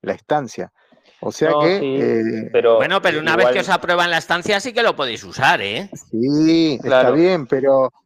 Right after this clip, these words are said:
Speaker 1: este es un punto a favor de los bancos porque estoy depositando un dinero y encima quiero depositar más solo para que esté estoqueado. O sea, ¿qué más quieren? Que esté un dinero ahí parado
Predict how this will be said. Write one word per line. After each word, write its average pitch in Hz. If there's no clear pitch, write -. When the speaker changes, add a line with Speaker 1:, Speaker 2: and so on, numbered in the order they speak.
Speaker 1:
este 196
es -
un 185
punto 185
a 151
favor 165
de 208
los 156
bancos 180
porque 127
estoy 147
depositando 135
un 190
dinero 185
y 127
encima 165
quiero 175
depositar 143
más 180
solo 190
para 131
que 120
esté 202
estoqueado. 120
O 120
sea, 123
¿qué 160
más 180
quieren? 156
Que 127
esté 160
un 160
dinero 151
ahí 135
parado 175